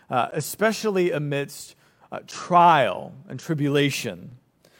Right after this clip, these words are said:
to recall the mighty acts of God. We, we see this in the Psalms. We see it throughout Scripture. We see it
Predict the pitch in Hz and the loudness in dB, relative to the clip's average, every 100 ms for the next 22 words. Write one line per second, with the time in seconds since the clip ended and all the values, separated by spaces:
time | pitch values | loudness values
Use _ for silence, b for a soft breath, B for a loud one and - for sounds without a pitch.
0 | b b b - 196 185 165 170 165 - | b b b -4 -2 0 2 0 0 -4
1 | - 240 190 104 - 64 139 147 156 151 | 4 8 8 6 2 -4 -6 0 2 2
2 | 147 156 123 - 117 113 117 95 113 - | 0 -2 -2 -4 -8 0 0 0 -6 -12
3 | 117 - 151 135 131 117 107 131 131 135 | -12 -8 -6 -8 -10 -12 -8 -6 -6 -6
4 | 143 - 202 175 151 170 196 196 - 110 | -10 -8 -6 -6 0 4 4 2 -6 -10
5 | 95 98 107 - 139 135 | -10 -14 -16 -6 -4 -4